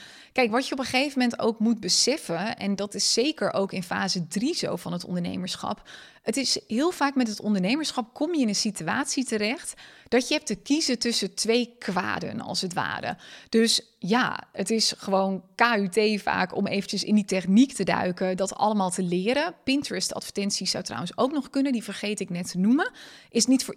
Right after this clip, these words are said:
iedereen interessant, maar ik heb laatst bijvoorbeeld, eh, iemand geholpen, Marjolein Vormgeving. Zij maakt hele mooie op maat gemaakte geboortekaartjes, trouwkaartjes. En zij heeft veel succes met Pinterest ads. Dus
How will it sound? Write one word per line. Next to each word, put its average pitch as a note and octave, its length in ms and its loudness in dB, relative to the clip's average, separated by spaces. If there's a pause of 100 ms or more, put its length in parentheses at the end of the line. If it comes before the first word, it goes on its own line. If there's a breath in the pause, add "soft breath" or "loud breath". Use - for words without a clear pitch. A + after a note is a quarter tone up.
iedereen B3 420 4
interessant, A3+ 640 0
maar G3 100 -2
ik G3 80 -6
heb G3 120 -4
laatst G3 280 -2
bijvoorbeeld, F#3+ 540 -4
eh, F#3+ 260 -4
iemand G3 280 0
geholpen, G3+ 520 -2
Marjolein F#3+ 440 -2
Vormgeving. G#3+ 800 0 (300 loud breath)
Zij G#3+ 140 -2
maakt G3+ 200 0
hele A3+ 320 0
mooie G3+ 340 0
op F#3 140 -4
maat G3 260 0
gemaakte F#3+ 560 -2
geboortekaartjes, G3 1080 -2
trouwkaartjes. G#3 1000 0 (360 loud breath)
En A3 340 4
zij A3 300 4
heeft G#3+ 220 0
veel G#3+ 160 2
succes F#3 380 -4
met F3+ 180 -4
Pinterest - 500 0
ads. - 300 -2
Dus A#3 240 -2